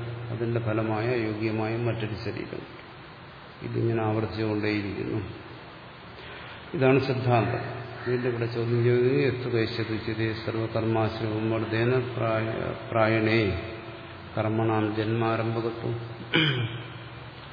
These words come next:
തത്ര കാനിചിത് കർമാണി അനാരംഭകത്വേനൈവ തിഷ്ഠന്തി, കാനിചിത് ജന്മ ആരംഭന്തി ഇതി ന ഉപപദ്യത്തെ.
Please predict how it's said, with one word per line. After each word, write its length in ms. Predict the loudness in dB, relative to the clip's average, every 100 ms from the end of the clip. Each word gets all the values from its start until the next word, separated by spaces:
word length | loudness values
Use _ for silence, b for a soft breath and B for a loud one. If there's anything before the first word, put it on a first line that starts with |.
| -14 -14 -14 -16 -16 -16 -16 -16 -16 -16 -16 -18 -18 -18 -16 -16 -16 -16 -16 -16 -16 -18 -2
തത്ര 340 | 0 2 2 2
കാനിചിത് 600 | 2 4 4 4 2 2
കർമാണി 440 | 0 4 4 6
അനാരംഭകത്വേനൈവ 1300 | 4 0 0 2 2 2 0 0 -2 0 0 2 0 0
തിഷ്ഠന്തി, 640 | -2 -2 -2 -2 -2 -2
കാനിചിത് 440 | -2 0 -2 -4
ജന്മ 300 | -2 -2 0
ആരംഭന്തി 480 | 0 0 0 0 0
ഇതി 240 | -2 -2 -2
ന 120 | -2
ഉപപദ്യത്തെ. 840 | -2 -2 -4 -4 -8 -10 -12 -14